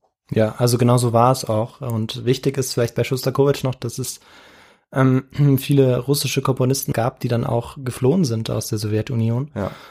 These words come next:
Speaker 1: ähm, weil sie eben nicht mehr unter diesem Terrorregime leben wollten oder auch dann nicht, eben nicht frei komponieren konnten. Und dass es eben auch immer Teil sozusagen des, des Lebens von Schostakowitsch war, der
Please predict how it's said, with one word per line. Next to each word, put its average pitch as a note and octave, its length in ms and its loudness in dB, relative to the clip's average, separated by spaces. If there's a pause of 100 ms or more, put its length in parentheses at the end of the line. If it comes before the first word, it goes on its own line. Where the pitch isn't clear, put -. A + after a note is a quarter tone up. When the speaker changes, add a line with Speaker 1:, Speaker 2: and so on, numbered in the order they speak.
(320)
Speaker 1:
ähm, A2 580 0
weil A2+ 200 6
sie A#2 140 2
eben A2+ 160 4
nicht C3+ 180 2
mehr A2+ 100 4
unter G#2+ 160 0
diesem G#2 440 -4
Terrorregime G#2+ 800 0 (100)
leben A#2+ 260 4
wollten G2+ 280 -2
oder G#2+ 240 2
auch A#2 80 -2
dann A2+ 320 -2
nicht, A2 160 -2
eben A2 180 -2
nicht A2+ 160 -4
frei A2 180 0
komponieren A#2 520 0
konnten. A#2 480 -6 (640)
Und A2+ 520 2 (280)
dass A#2 180 0
es A#2+ 120 0
eben A#2+ 160 4
auch A2+ 140 4
immer A2+ 280 0
Teil A#2+ 260 2
sozusagen A2 840 -2
des, - 360 -6
des - 200 -8
Lebens C3 260 2
von A2+ 140 -4
Schostakowitsch - 720 -6
war, A#2+ 220 -4
der A2 400 -4